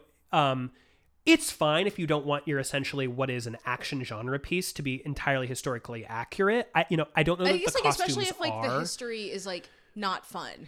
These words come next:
Speaker 1: Exactly, because, like, we don't really hold Braveheart to that standard,
Speaker 2: Yeah,
Speaker 1: right?
Speaker 2: exactly.
Speaker 1: Um,
Speaker 2: Yeah.
Speaker 1: I will say the environment of Braveheart feels a lot more lived in
Speaker 2: Mm.
Speaker 1: than these costumes, which all seem, like, right out of the Target
Speaker 2: Like,
Speaker 1: box.
Speaker 2: very pristine.
Speaker 1: Same with the sets. Yeah.
Speaker 2: Oh,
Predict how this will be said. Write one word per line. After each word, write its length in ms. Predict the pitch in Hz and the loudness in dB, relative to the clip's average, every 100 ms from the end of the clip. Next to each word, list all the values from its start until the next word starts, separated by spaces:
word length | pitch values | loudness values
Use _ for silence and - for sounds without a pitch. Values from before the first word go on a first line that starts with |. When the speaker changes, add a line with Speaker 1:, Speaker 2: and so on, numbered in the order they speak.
| - | 4
Speaker 1:
Exactly, 440 | 240 311 311 196 | 8 8 8 8
because, 300 | 175 - 254 | 6 6 4
like, 160 | 226 175 | 4 4
we 100 | 240 | 8
don't 240 | 262 240 - | 8 8 4
really 220 | 180 180 | 4 4
hold 340 | - 160 135 | 2 -2 -2
Braveheart 540 | 110 117 147 - 113 - | -4 -2 -2 -2 -8 -8
to 80 | 139 | -8
that 240 | 101 - | -8 -8
standard, 420 | - 110 98 113 | -6 -6 -8 -2
Speaker 2:
Yeah, 140 | 185 160 - | -2 -2 0
Speaker 1:
right? 300 | 156 147 143 175 | 4 6 6 2
Speaker 2:
exactly. 140 | 156 | 8
Speaker 1:
Um, 260 | 175 160 165 | 10 10 8
Speaker 2:
Yeah. 60 | - - - - | 0 -12 0 8
Speaker 1:
I 100 | 196 | 8
will 200 | 196 226 | 8 6
say 380 | - 208 180 - _ _ _ - | 6 4 4 -2 _ _ _ 0
the 120 | 170 | 2
environment 760 | 143 107 120 156 185 208 226 - | 2 0 0 2 2 -2 -6 0
of 220 | 151 123 | 0 2
Braveheart 600 | 131 139 165 - 262 262 - - _ _ | 2 2 2 0 0 -2 -10 -20 _ _
feels 320 | - 196 165 | 0 4 4
a 40 | 147 | 4
lot 200 | 139 143 | 4 2
more 140 | 127 | -2
lived 460 | 123 120 123 120 113 | 0 0 0 -2 -6
in 300 | 104 143 240 | -4 -6 -8
Speaker 2:
Mm. 540 | 220 226 220 190 170 160 | -10 -6 -6 -8 0 4
Speaker 1:
than 240 | 156 151 | 6 6
these 240 | 160 156 | 4 4
costumes, 540 | - 170 160 - 165 135 | 4 6 6 4 2 0
which 100 | - | 2
all 180 | 151 156 | 4 4
seem, 220 | - 143 | 2 0
like, 140 | 131 117 | 0 0
right 220 | 131 139 | 4 4
out 100 | 135 | 4
of 60 | |
the 60 | 123 | -2
Target 360 | - 135 127 196 | -2 0 0 0
Speaker 2:
Like, 60 | |
Speaker 1:
box. 220 | 139 120 117 | 0 2 2
Speaker 2:
very 100 | 208 | 0
pristine. 640 | - 208 - - 170 180 196 | 0 0 -4 -8 -10 -6 0
Speaker 1:
Same 300 | 196 160 156 | 4 6 4
with 140 | 156 | 2
the 60 | 165 | 0
sets. 640 | - 160 143 - - 170 | 4 4 4 0 -2 4
Yeah. 280 | 156 139 | 6 6
Speaker 2:
Oh, 60 | 131 | 4